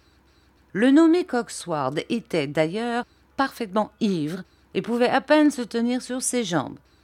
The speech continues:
si bien qu'il avait été plusieurs fois mis K O sous des railleries du public. Comme, vers une heure du matin,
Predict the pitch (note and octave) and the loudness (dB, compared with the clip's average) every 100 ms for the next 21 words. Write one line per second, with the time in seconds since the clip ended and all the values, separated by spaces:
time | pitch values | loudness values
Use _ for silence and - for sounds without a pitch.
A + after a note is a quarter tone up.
0 | _ - - C#3 D3+ A3 - D3 C#3 D#3 | _ -8 -6 -2 0 0 -2 -6 -4 -4
1 | E3+ - G3+ G#3 G3 G3 - F#3 D#3+ - | -4 -6 -6 -4 -4 -4 -8 -2 -2 -4
2 | _ _ G#3 A3+ - E3 E3 C4 D4+ - | _ _ -4 -4 -2 0 2 4 2 0
3 | - E3+ D#3 E3 F3+ E3+ A#3 B3+ F#3 - | -8 -8 -8 -4 -4 -4 -4 -4 -6 -6
4 | B3+ A#3+ A#3+ - - _ _ _ _ _ | -2 0 0 -4 -20 _ _ _ _ _
5 | _ _ _ - B3+ E3+ C#3+ D3 G#3+ B3+ | _ _ _ 0 2 2 0 2 4 8
6 | C#4+ E4 F4 C4+ B3 F#3+ - C#3 | 10 10 8 4 4 2 0 -6